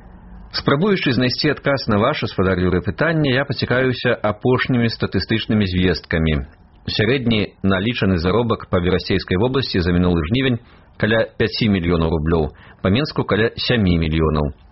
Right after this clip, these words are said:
Сапраўды, розніца ёсць, хоць і не такая істотная, як вы пішаце ў сваім лісце. Чаму заробкі ў Менску вышэй, чым у рэгіёнах?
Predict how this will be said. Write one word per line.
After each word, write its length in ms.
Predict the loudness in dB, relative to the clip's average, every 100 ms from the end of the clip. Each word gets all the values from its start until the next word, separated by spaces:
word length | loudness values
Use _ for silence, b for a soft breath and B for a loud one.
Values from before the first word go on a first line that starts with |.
| -20 -20
Сапраўды, 640 | -6 -4 0 0 0 -2 0
розніца 480 | 0 0 0 0 0
ёсць, 480 | 2 2 0 -6 -4
хоць 220 | -2 0
і 80 | 0
не 40 |
такая 260 | 0 0 0 -2
істотная, 480 | -2 -2 0 -2
як 80 | 0
вы 80 | -2
пішаце 420 | 0 -2 -2 -2
ў 60 | -4
сваім 320 | 0 0 0
лісце. 320 | -2 -4 -4 -4 -10 -20 -20 B B B B B B -2
Чаму 260 | 0 2
заробкі 380 | 0 -2 -2 -2
ў 80 | 0
Менску 320 | -2 -2 -2
вышэй, 480 | 0 0 2 0 0
чым 240 | 0 0
у 160 | 0 0
рэгіёнах? 560 | 2 2 2 2 -2